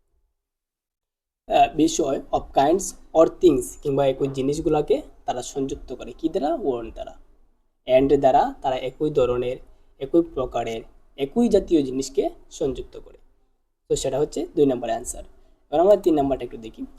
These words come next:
হচ্ছে we will bring independent or will die, আমরা স্বাধীনতা আনবো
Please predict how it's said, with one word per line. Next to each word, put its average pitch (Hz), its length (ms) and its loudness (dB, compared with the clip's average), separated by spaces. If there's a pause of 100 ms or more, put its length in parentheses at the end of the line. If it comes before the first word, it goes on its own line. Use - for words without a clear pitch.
হচ্ছে 311 180 -2
we 254 220 0
will 240 300 4 (100)
bring 165 260 6
independent 139 540 -2 (120)
or 135 260 -2 (760)
will 143 180 -8
die, 110 220 -12 (440)
আমরা 156 180 -4
স্বাধীনতা 139 480 0
আনবো 131 300 -2